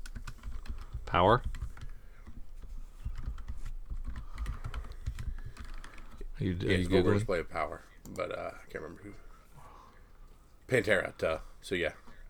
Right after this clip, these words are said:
Speaker 1: Pantera. I did research on the one coming up for our sneak peek, so I'll, I'll let you know what that is when we
Speaker 2: Very
Speaker 1: get
Speaker 2: cool.
Speaker 1: there.
Speaker 2: Hey, uh, make sure you get me one of those.
Speaker 1: The
Speaker 2: Yeah,
Speaker 1: Murder
Speaker 2: the
Speaker 1: Falcon?
Speaker 2: cover.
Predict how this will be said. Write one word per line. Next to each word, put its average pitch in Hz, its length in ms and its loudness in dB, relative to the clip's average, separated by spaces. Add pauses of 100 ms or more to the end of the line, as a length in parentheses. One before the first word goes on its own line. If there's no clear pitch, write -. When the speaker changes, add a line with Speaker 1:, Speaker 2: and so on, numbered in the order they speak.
(580)
Speaker 1:
Pantera. 85 500 6 (1300)
I 101 100 10
did 113 240 12
research 107 540 12
on 92 560 6
the 87 80 6
one 87 200 6
coming 87 220 6
up - 140 2
for 87 140 6
our 80 80 8
sneak 85 280 0
peek, - 240 -2
so - 140 2
I'll, 85 120 4 (280)
I'll 87 80 8
let 87 180 4
you 82 80 4
know 78 120 2
what 73 100 0
that 76 120 2
is 71 140 0
when 87 80 4
we 82 60 4
Speaker 2:
Very 80 80 4
Speaker 1:
get 80 80 0
Speaker 2:
cool. - 160 2 (360)
Speaker 1:
there. 90 120 10
Speaker 2:
Hey, 92 40 10
uh, 85 360 6 (280)
make 104 200 2
sure 107 120 4
you 85 220 0 (160)
get 90 160 -2
me 85 80 -2
one 82 140 0
of 82 60 -4
those. 90 220 -8 (1800)
Speaker 1:
The 107 120 4
Speaker 2:
Yeah, 98 60 12
Speaker 1:
Murder 101 200 12
Speaker 2:
the 127 80 8
Speaker 1:
Falcon? 147 260 12
Speaker 2:
cover. - 200 0